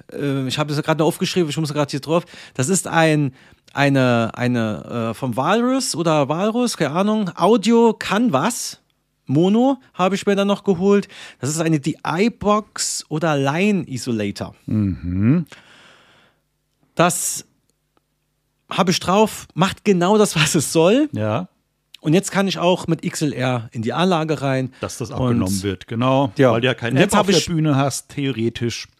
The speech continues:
Speaker 2: Außer
Speaker 1: Genau.
Speaker 2: vielleicht eine Monitorbox, aber du hast jetzt keinen klassischen Gitarrenverstärker, wie man es so kennt, auf der Bühne stehen, der
Speaker 1: Nein,
Speaker 2: mit dem
Speaker 1: das
Speaker 2: Mikro
Speaker 1: wollt-, da
Speaker 2: abgenommen
Speaker 1: wollte ich auch
Speaker 2: wird.
Speaker 1: nicht
Speaker 2: Mhm.
Speaker 1: nochmal zurück. Also
Speaker 2: Ja,
Speaker 1: ich wollte
Speaker 2: okay.
Speaker 1: nicht mehr zurück zu einem normalen Amp mit normaler Box.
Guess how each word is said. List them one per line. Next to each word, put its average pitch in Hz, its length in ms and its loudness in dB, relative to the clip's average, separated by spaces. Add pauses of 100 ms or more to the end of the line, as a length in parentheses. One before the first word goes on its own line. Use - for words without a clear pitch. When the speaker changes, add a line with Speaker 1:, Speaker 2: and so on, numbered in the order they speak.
(440)
Speaker 2:
Außer 113 160 0
Speaker 1:
Genau. 110 360 2 (840)
Speaker 2:
vielleicht - 220 -14
eine 95 80 -4
Monitorbox, 117 600 -2
aber 92 220 -4
du 90 100 -6
hast 95 140 -6
jetzt - 160 -10
keinen 98 360 -4 (340)
klassischen 120 840 -2
Gitarrenverstärker, 120 840 -6
wie 98 80 -6
man 98 100 -2
es - 80 -8
so 104 80 -10
kennt, 90 240 -6
auf - 120 -16
der - 80 -12
Bühne 78 240 -10
stehen, 85 320 -10 (220)
der 127 80 -12 (220)
Speaker 1:
Nein, 131 200 2
Speaker 2:
mit 104 140 -2
dem 104 60 0
Speaker 1:
das 190 140 2
Speaker 2:
Mikro 220 100 2
Speaker 1:
wollt-, 226 120 4
da - 20 -18
Speaker 2:
abgenommen 190 240 2
Speaker 1:
wollte 226 140 4
ich 220 60 2
auch 214 40 4
Speaker 2:
wird. 208 80 4
Speaker 1:
nicht 220 100 2
Speaker 2:
Mhm. - 40 -6
Speaker 1:
nochmal 196 220 4
zurück. 156 280 -2
Also 151 100 2
Speaker 2:
Ja, 147 60 4
Speaker 1:
ich - 100 -4
wollte 202 300 2
Speaker 2:
okay. 123 160 -4 (260)
Speaker 1:
nicht 220 260 2
mehr 226 140 2
zurück 214 560 -2
zu - 140 -4
einem 156 340 2
normalen 147 540 0
Amp 214 300 0 (420)
mit 139 180 -4
normaler 147 380 2
Box. - 500 -2